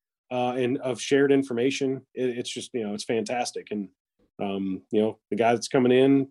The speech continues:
at the helm and, and the, the, the Sam Folds of the <laughs> world that are highly educated, who have the ability to adjust on the fly and are hyper aware because they played, because of what they've done shortly after their career in baseball. I mean, they're,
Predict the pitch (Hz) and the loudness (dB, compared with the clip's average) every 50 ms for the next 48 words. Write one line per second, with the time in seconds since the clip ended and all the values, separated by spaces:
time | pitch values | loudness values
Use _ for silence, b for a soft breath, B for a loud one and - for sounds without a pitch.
0 | - - 120 - - 107 92 120 131 143 143 139 120 113 104 113 117 117 117 107 | -4 -6 -4 -2 -2 -2 0 2 2 4 4 4 2 2 -2 -2 -4 -4 -4 -6
1 | b b b b b b _ - 131 123 107 110 120 123 107 117 98 - - _ | b b b b b b _ 0 0 0 0 -2 -6 -4 -4 -4 -6 -6 -12 _
2 | - - - - 135 131 127 120 - 135 135 135 135 135 127 139 120 127 - - | -10 -8 -4 0 2 2 2 2 2 4 4 4 4 4 4 4 4 4 2 2
3 | 147 143 131 127 123 117 120 117 117 110 110 107 - _ _ _ _ _ - - | 2 2 4 2 2 0 -2 -2 -2 -4 -6 -8 -10 _ _ _ _ _ -14 -8
4 | - 143 143 151 151 151 139 135 131 127 123 123 120 - 123 123 123 120 123 120 | -4 -2 0 2 2 4 4 4 2 0 -2 -8 -8 -6 -4 -2 -2 -2 -4 -4
5 | 113 104 _ _ _ _ _ _ - 135 131 123 123 117 117 120 113 110 110 110 | -6 -12 _ _ _ _ _ _ -4 -2 0 0 0 -2 -2 -8 -10 -10 -12 -14
6 | - _ - 113 120 117 117 117 104 127 147 147 139 135 131 127 120 117 107 127 | -18 _ -16 -10 -4 -2 -2 -2 2 4 4 4 4 4 4 2 2 0 0 0
7 | 135 135 135 - 135 120 117 113 - - 127 123 123 120 120 120 117 113 110 104 | 0 0 -2 -4 -4 -4 -4 -4 -4 -2 -2 -2 -2 -2 -2 -4 -4 -4 -4 -6
8 | 104 131 131 - - 120 117 117 113 117 117 117 113 113 107 123 120 104 107 110 | -4 -4 -4 -4 -2 0 0 0 2 2 0 0 -2 -4 -4 -4 -6 -4 -4 -8
9 | 104 - - 147 143 143 143 135 117 113 - 120 113 110 110 113 123 120 123 117 | -8 -4 -2 2 4 4 4 4 2 -4 -12 -16 -16 -14 -12 -12 -10 -8 -8 -10
10 | 110 107 127 123 123 117 - - 139 135 117 127 131 123 120 123 120 - 120 117 | -6 -6 -6 -6 -4 -6 -2 0 0 0 2 2 0 0 0 -2 -6 -8 -6 -6
11 | 113 110 - - 120 117 120 117 117 113 - b b b b b b - 123 123 | -6 -6 -8 -12 -12 -12 -8 -8 -10 -10 -12 b b b b b b -2 0 2
12 | 110 120 117 107 - - 117 113 110 110 110 117 117 117 120 127 131 127 | 4 2 2 0 0 0 0 0 2 0 0 0 0 0 0 0 0 -2